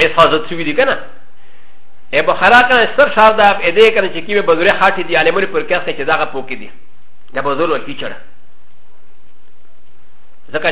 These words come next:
چې دې نه به څه څور بچ کوي کنه. وعند ذلك رجوع في الحف يروى.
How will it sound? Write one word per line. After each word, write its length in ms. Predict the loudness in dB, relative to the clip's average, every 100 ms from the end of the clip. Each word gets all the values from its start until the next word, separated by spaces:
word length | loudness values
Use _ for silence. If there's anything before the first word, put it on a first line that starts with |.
| 0
چې 160 | 0
دې 100 | 2
نه 60 | 2
به 120 | 0
څه 220 | -2 -2 2
څور 120 | 4
بچ 140 | 4 2
کوي 160 | -2
کنه. 260 | -2 -2 -2 -4 -6 -6 -6 -8 -6 -6 -6 -8 -6 -8 -8 -8 -6 -6 -6
وعند 340 | 0 4 4 4
ذلك 440 | 6 6 6 4
رجوع 420 | 4 4 4 2
في 100 | 0
الحف 300 | 0 -2 -2
يروى. 360 | -2 -2 0 0